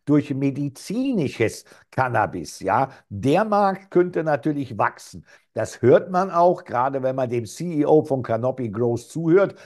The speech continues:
Na ja, gut, bei dem Kurs muss der auch relativ optimistisch sein. Der sagt natürlich ganz klar, hm, in vierundzwanzig Monaten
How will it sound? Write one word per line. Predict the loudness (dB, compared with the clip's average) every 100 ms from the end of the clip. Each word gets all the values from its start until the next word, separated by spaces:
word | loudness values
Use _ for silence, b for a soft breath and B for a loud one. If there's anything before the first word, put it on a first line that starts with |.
| B -4
Na | 0
ja, | 2
gut, | 2 2
bei | 2
dem | 0 -6 0
Kurs | 0 0 -4 b b
muss | -6 -4 0
der | 0
auch | 0 0
relativ | 0 2 0 -4 -4
optimistisch | -6 -4 -4 -4 -4 -4 -4
sein. | 0 2 0 -4 b _ -2
Der | 0 2
sagt | 0 0 -2
natürlich | -10 -6 -6 -2
ganz | -2 -2 -2
klar, | 0 2 2 0
hm, | -4 -6 -10 b b -4
in | -4
vierundzwanzig | 2 4 4 4 0 0 -4 -4
Monaten | -4 0 0 0 -4